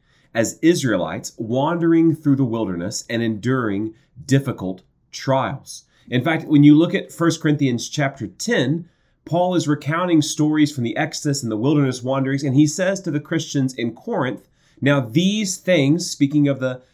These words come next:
the Exodus and the miracles of God in the wilderness wanderings, "these things took place as examples for us."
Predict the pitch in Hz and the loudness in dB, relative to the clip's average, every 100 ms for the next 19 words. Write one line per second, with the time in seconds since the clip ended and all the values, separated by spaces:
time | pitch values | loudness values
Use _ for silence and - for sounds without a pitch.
0 | - 135 147 147 151 143 147 127 117 - | -8 -4 -2 -2 0 0 0 -2 -4 -6
1 | _ - 120 139 151 147 139 131 107 135 | _ -4 2 4 4 2 -2 -2 -2 0
2 | 143 131 113 135 131 131 131 120 131 127 | 0 0 0 -2 0 -2 -4 -4 -2 -2
3 | 127 139 - - 104 165 190 185 - 151 | -2 -4 -6 -6 2 2 2 -4 -2 0
4 | 135 147 - - 151 147 - 156 139 135 | 0 0 -2 -4 -6 -6 -6 -2 -2 -4
5 | 123 131 127 107 131 139 151 143 - _ | -6 -4 -4 -2 -2 0 0 -2 -4 _
6 | _ - 147 156 160 156 147 _ _ _ | _ -6 2 4 2 -4 -8 _ _ _
7 | 156 139 - - - | -4 -4 -6 -10 -12